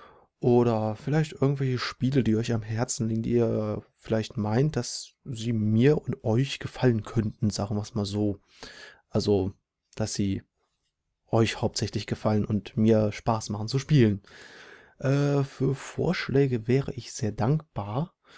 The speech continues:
Ähm, ja, ihr müsst natürlich noch wissen, was ich denn aktuell so konsolentechnisch hätte. Ja. Also Nintendo habe ich sämtliche Konsolen, also N E S, Super Nintendo, N vierundsechzig, GameCube, Wii und Wii U.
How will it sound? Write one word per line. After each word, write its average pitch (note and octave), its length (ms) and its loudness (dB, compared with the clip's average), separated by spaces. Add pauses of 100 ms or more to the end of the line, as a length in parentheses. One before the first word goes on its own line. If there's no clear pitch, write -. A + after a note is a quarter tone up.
(520)
Ähm, G#2+ 560 4 (180)
ja, G2+ 120 -4
ihr G2+ 80 0
müsst G2+ 240 -4
natürlich G#2 280 -6
noch G#2+ 100 -4
wissen, A2 220 -6
was A2+ 200 -10
ich - 100 -16
denn - 240 -6
aktuell - 400 -6
so G#2 300 -4 (460)
konsolentechnisch G#2+ 680 -2
hätte. A2 300 -6 (180)
Ja. - 260 -8 (640)
Also A2+ 360 -2
Nintendo C3 580 0
habe A2+ 260 -2
ich A2 180 -6
sämtliche A2+ 760 -2
Konsolen, F3 540 2
also G#2 280 0
N A2+ 140 0
E A#2+ 80 2
S, - 240 -2
Super A2+ 240 -4
Nintendo, G#2 640 -2
N G#2+ 160 -4
vierundsechzig, - 960 -6
GameCube, C#3 840 -2 (460)
Wii B2+ 460 0
und A#2 280 -2
Wii G2+ 720 -4
U. F3+ 180 2